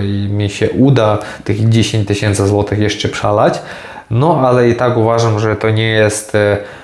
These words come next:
jakiś bardzo zły wynik, jeżeli patrzeć na to, że inwestuję tylko dwa i pół, e, w sumie można powiedzieć trzy lata. Tak, dwa, no, niebawem będzie trzy lata, tak jak już zacząłem grubo inwestować. E, no i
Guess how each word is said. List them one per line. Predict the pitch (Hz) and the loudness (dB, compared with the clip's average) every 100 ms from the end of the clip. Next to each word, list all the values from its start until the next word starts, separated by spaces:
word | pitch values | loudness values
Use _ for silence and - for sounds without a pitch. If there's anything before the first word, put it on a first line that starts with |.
| - _ | -20 _
jakiś | 107 101 104 101 | -2 0 0 0
bardzo | 110 110 104 107 104 | 0 0 2 0 0
zły | 104 120 117 107 | 2 2 2 0
wynik, | 107 113 127 131 131 | 2 2 2 0 2
jeżeli | 110 104 104 | 2 2 2
patrzeć | 98 107 - 104 | 0 -2 0 0
na | 101 | 0
to, | 98 | -2
że | 107 104 | 0 0
inwestuję | 98 98 - 104 | 0 -2 0 -2
tylko | 104 104 101 | -2 0 0
dwa | 107 101 | 2 0
i | |
pół, | 98 107 101 98 | 0 0 2 2
e, | 98 98 - - | 2 0 -8 -8
w | 113 | -2
sumie | 120 107 101 | 0 0 -2
można | 104 104 101 | -2 -2 -2
powiedzieć | 98 98 95 - - | 0 0 0 -2 -6
trzy | - 123 | -2 0
lata. | 107 104 - 143 143 - - - - - | 2 2 0 -2 -2 -12 -20 -20 -20 -6
Tak, | - - - | -6 -6 -14
dwa, | - - 147 | -8 -6 -2
no, | 190 180 | 2 4
niebawem | 170 131 120 123 127 | 4 4 4 2 2
będzie | 113 117 110 | 2 2 0
trzy | 110 - 123 | -2 0 2
lata, | 110 113 107 | 2 0 -2
tak | - 107 107 104 107 101 | -2 -2 0 0 0 2
jak | 110 113 | 2 2
już | 117 110 101 - - - - | 2 2 2 -4 -14 -16 -4
zacząłem | 107 107 110 107 107 | -2 0 2 2 2
grubo | 110 113 104 | 2 4 2
inwestować. | 101 101 101 - 98 98 - - - - | 2 0 -2 0 0 0 -2 -14 -18 -2
E, | 110 107 110 110 | 2 4 4 4
no | 135 190 214 | 4 4 4
i | 180 170 165 | 4 4 4